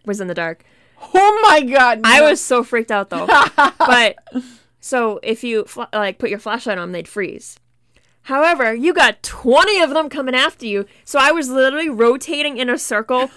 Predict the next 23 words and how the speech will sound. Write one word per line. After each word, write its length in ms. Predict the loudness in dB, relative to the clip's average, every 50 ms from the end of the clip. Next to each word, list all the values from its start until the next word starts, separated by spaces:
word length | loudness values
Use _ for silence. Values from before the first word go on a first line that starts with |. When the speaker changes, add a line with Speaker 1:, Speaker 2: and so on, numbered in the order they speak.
| _ 0
Speaker 1:
with 140 | 2 2 2
my 140 | 2 0 0
flashlight, 720 | 2 2 2 2 2 2 2 4 4 6 6 6 4 4 4 2 2 2 0 -2 -4 -4 -4 -4 -4 0
Speaker 2:
<laughs> 60 | 2
Speaker 1:
like, 160 | 2 2 2
trying 340 | 0 0 2 4 6 6 4
to 80 | 2
move 300 | 0 0 -2 -2 -4 -4
to 100 | -6 -4
the 100 | -2 0
other 200 | 0 0 0 -2
side 260 | -4 -4 -2 -2 -2 -2
of 60 | -4
the 100 | -4 -6
room. 360 | -4 -4 -4 -4 -6 -6 -4 -2 -2 -2 -2 -4 _ _ -20 _ _ _ 2
It 140 | 4 4 4
was 240 | 2 0 -2 2 4 4 4 2
so 460 | 0 -6 -4 -2 0 2 2 2 0
creepy, 720 | -2 -8 -12 -8 -6 -6 -6 -6 -8 -8 -8 -6 -6 -6 -6
but 320 | -6 -4 -2 -2 -4 -4 -6 -8
it 180 | -8 -6 -6
was 240 | -4 -4 -4 -4 -6
so, 1080 | -8 -10 -10 -10 -10 -10 -10 -10 -6 -4 -4 -2 -2 -2 -2 -4 -4 -4 -6 -10 -14